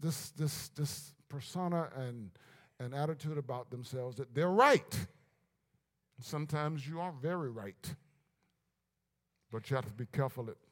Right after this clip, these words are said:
how you present your rightness. Well, let's go through this message. Amen.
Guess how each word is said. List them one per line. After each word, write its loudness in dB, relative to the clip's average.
how -8
you -8
present -6
your -10
rightness. -8
Well, -4
let's -4
go -6
through -8
this -8
message. -18
Amen. -4